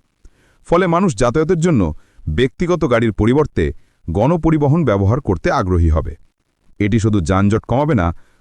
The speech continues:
বরং কার্বন নিঃসরণ কমিয়ে পরিবেশ রক্ষাতেও ভূমিকা রাখবে। এছাড়া মেট্রো রেলের কারণে কমলাপুর এলাকায় নতুন ব্যবসায়িক ও আবাসিক সুযোগ সৃষ্টি হবে। জমির দাম বাড়বে, ব্যবসার প্রসার ঘটবে এবং কর্মসংস্থানের সুযোগ সৃষ্টি হবে।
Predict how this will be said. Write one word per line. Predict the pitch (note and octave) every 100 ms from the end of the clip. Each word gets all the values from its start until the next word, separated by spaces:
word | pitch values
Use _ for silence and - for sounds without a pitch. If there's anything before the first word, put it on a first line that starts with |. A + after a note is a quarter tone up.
| -
বরং | - G#2+ G2
কার্বন | F#2+ A2 D3 D#3+
নিঃসরণ | C#3 - C#3 C3
কমিয়ে | - D3 D3+ D#2 - - _ -
পরিবেশ | C3+ D#3 D#3+ -
রক্ষাতেও | G2 B2 D3 B2
ভূমিকা | G#2 G2+ F#2+
রাখবে। | D#2 B1 B1+ - _ _ - _ _ - -
এছাড়া | D3 F#3 E3
মেট্রো | D#3 - F3+
রেলের | F3 F3
কারণে | C3+ C#3 F3 G2 B1+ - _ _ A#2
কমলাপুর | B2+ E3+ E3 E3 -
এলাকায় | C3+ C3+ C#3 A2+
নতুন | A2 D#3+ C#3+
ব্যবসায়িক | G2+ A2 - D#3+ D#3+ -
ও | A#2+
আবাসিক | G2 G2 A2 D#3 D3
সুযোগ | D3+ C#3 -
সৃষ্টি | A2 - F#2+
হবে। | E2+ A#1 - _ _ _ -
জমির | C2 F#2+ G#2 F2
দাম | F#2+ A2
বাড়বে, | A#2+ C3 E3 E3+ - _ -
ব্যবসার | F#2+ F#2+ A2 F2+
প্রসার | G2+ D#3+ D#3+
ঘটবে | C#3 D#3+ G2 D2+ - _ -
এবং | C#3+ F#3 -
কর্মসংস্থানের | D3 E3 G3 D#3 A2+ - A#2+ F#3
সুযোগ | F#3+ A#2
সৃষ্টি | - G2 - E2
হবে। | D2